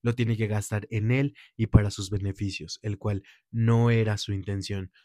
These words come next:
Su intención era poder ayudar a sus hermanos y al resto de su familia. En segunda,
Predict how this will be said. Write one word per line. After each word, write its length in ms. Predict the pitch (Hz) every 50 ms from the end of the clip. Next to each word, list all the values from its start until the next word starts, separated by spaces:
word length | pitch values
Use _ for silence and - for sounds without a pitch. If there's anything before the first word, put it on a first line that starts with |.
| _ _
Su 100 | - 120
intención 460 | 113 101 110 107 104 98 110 107 110
era 180 | 110 107 104 -
poder 220 | - 107 104 104
ayudar 340 | 104 98 101 98 - 98 101
a 60 | 101
sus 160 | - 101 95
hermanos 600 | 104 101 104 110 113 120 123 123 123 123 120 120 - - - _ _
y 80 | 110
al 160 | 104 98 98
resto 240 | 104 104 101 - 110
de 60 | 104
su 160 | 95 - - 98
familia. 420 | - 98 85 98 92 87 - _ _ _ _ _ _ _ _ _ _
En 180 | - 123 117 110
segunda, 760 | - - 120 120 113 123 147 156 156 143 113 104 104 107